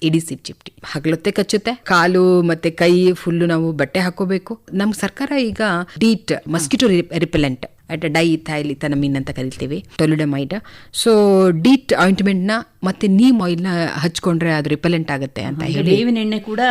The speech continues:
Speaker 2: ಸೊಳ್ಳೆಯನ್ನ
Speaker 1: ಹ್ಮ್.
Speaker 2: ಕಚ್ಚದ ಹಾಗೆ ತಡೆಯುತ್ತೆ.
Speaker 1: ಹೌದು. ಆ, ಆಯುರ್ವೇದಿಕದಲ್ಲಿ ಈ ನಮ್ಮ ಹಳ್ಳಿ ಕಡೆ ಎಲ್ಲ ಇದ್ದಿತ್ತಲ್ಲ ದನದ ದೊಡ್ಡಿ,
Speaker 2: ಹಾ.
Speaker 1: ಅಲ್ಲಿ ಆ ಕೌ ಡಂಗ್ ಇಂದ ಅದಕ್ಕೆಲ್ಲ ನೊಣ ಸೊಳ್ಳೆ ಎಲ್ಲ ಬರ್ತಿತ್ತು. ಅದನ್ನ ಹೇಗೆ ಮಾಡ್ತಾರೆ ನಾಶ?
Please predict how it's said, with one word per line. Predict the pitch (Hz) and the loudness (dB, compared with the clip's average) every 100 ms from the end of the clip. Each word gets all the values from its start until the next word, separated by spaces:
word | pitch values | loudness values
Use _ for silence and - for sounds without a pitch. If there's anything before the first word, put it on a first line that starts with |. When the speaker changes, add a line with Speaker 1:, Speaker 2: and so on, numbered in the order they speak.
| 214 190 165 | 2 0 0
Speaker 2:
ಸೊಳ್ಳೆಯನ್ನ | 190 185 196 196 180 190 | 0 2 2 0 0 -2
Speaker 1:
ಹ್ಮ್. | 180 | -2
Speaker 2:
ಕಚ್ಚದ | 170 - 196 | -6 -4 -2
ಹಾಗೆ | 175 170 | 0 -2
ತಡೆಯುತ್ತೆ. | 185 175 151 139 123 - | -2 0 0 -2 -8 -6
Speaker 1:
ಹೌದು. | - 135 - - _ _ | 0 0 -2 -12 _ _
ಆ, | 185 175 160 | -4 -4 -2
ಆಯುರ್ವೇದಿಕದಲ್ಲಿ | - 285 269 254 208 208 233 233 208 - | 2 4 4 2 0 -2 0 0 -2 0
ಈ | 233 | 2
ನಮ್ಮ | 226 214 208 196 | 2 2 2 0
ಹಳ್ಳಿ | 180 208 247 | 0 2 2
ಕಡೆ | 233 214 | 2 0
ಎಲ್ಲ | 208 202 196 | 0 0 0
ಇದ್ದಿತ್ತಲ್ಲ | 185 165 180 - 170 196 - 175 | 0 0 -2 -2 -6 -8 -8 -2
ದನದ | 180 190 | 0 2
ದೊಡ್ಡಿ, | 170 156 170 | 0 0 -4
Speaker 2:
ಹಾ. | - - 175 135 | -8 -8 -6 0
Speaker 1:
ಅಲ್ಲಿ | 190 202 | 2 2
ಆ | |
ಕೌ | 180 - 226 | 2 2 2
ಡಂಗ್ | 233 226 208 | 4 4 4
ಇಂದ | 202 | 2
ಅದಕ್ಕೆಲ್ಲ | 208 180 170 175 165 | 2 0 0 -2 -2
ನೊಣ | 156 156 151 147 147 | -2 -2 -2 -2 -2
ಸೊಳ್ಳೆ | - 147 160 | -2 -2 0
ಎಲ್ಲ | 147 147 | -2 -2
ಬರ್ತಿತ್ತು. | 151 131 - - - - | -4 -6 -10 -16 -14 -4
ಅದನ್ನ | 220 254 | 2 4
ಹೇಗೆ | 247 220 220 | 4 2 0
ಮಾಡ್ತಾರೆ | 208 185 - 175 165 | 0 -2 -2 -2 0
ನಾಶ? | 151 - | -2 -4